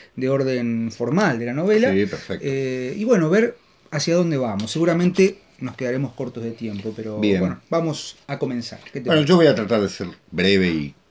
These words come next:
Speaker 2: conciso como para introducir en el tema del vampirismo. Eh, el tema del vampiro, eh, es un tema que se reencuentra en muchas culturas.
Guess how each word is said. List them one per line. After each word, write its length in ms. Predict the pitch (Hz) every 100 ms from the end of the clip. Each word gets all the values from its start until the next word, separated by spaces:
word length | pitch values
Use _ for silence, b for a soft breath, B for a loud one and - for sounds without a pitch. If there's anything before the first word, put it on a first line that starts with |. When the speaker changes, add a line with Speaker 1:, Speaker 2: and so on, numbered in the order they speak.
| - -
Speaker 2:
conciso 500 | 82 87 - 95 98
como 220 | 82 80
para 280 | 78 78 73 - b b b b b b b
introducir 500 | 98 92 98 90 107
en 80 | 98
el 100 | 90
tema 240 | 90 95 92
del 140 | 85
vampirismo. 580 | 85 85 85 78 71 78 - B B B B B B 104
Eh, 200 | 107 -
el 180 | 127 135
tema 240 | 240 202
del 120 | 135
vampiro, 640 | 107 101 92 117 127 160 -
eh, 140 | - -
es 220 | 101 -
un 180 | 117 101
tema 380 | 113 120 127 95
que 200 | 95 87
se 220 | - 98
reencuentra 960 | 80 95 95 95 135 147 147 139 131 -
en 100 | 95
muchas 380 | 92 101 92 82
culturas. 760 | - 78 67 67 62 - -